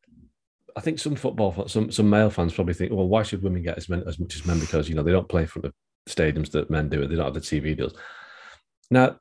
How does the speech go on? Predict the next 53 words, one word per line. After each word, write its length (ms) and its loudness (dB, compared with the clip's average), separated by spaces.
that's 160 4
kind 180 4
of 60 6
a 60 2
twisted 340 0
argument, 320 2
because 200 -4
I 60 0
don't, 260 2
I 40 -2
don't 80 -2
think 120 -4
anyone's 240 2
suggesting 440 0
that 80 -2
women 200 2
footballers 400 0
should 140 -6
get 180 -4
four 260 2
hundred 180 -2
thousand 280 0
pound 180 -6
a 40 -6
week 300 2
like 180 -2
some 180 -4
footballers 500 -6
do. 140 -4
But 300 -4
I, 80 0
I, 120 0
it's 220 -2
more 120 6
a 40 4
case 280 2
of 140 -4
reflecting 560 0
their 400 2
contribution, 680 -2
their 100 0
worth. 360 0
And, 200 -2
you 80 -2
know, 80 2
certainly 240 2
when 80 6
they 80 4
play 180 4
for 120 -2
the 40 2
national 360 0
teams, 400 -4